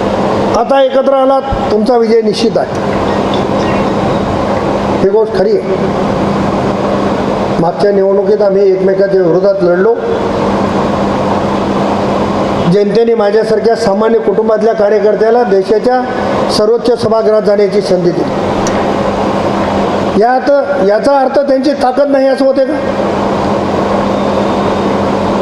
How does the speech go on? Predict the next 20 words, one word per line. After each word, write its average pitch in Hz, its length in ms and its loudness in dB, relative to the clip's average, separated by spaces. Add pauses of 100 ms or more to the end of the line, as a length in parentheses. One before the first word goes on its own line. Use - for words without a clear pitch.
(280)
राज्यामध्ये 202 460 2 (120)
अनेक 208 340 2
वर्ष 190 200 0
त्यांनी 196 360 2 (440)
वेगवेगळ्या 190 420 2
पदावर 196 320 0
काम 190 220 0
केलं. 175 260 2 (1300)
राज्याचे 202 440 2
प्रमुख 220 380 2
म्हणून, 214 280 2
मुख्यमंत्री 220 520 2
म्हणून 220 240 2
त्यांनी 208 200 2
काम 202 240 2
केलं. 208 200 2
निश्चित 208 300 0
त्यांची 214 220 0
ताकद 165 260 -2
आहे. - 520 -2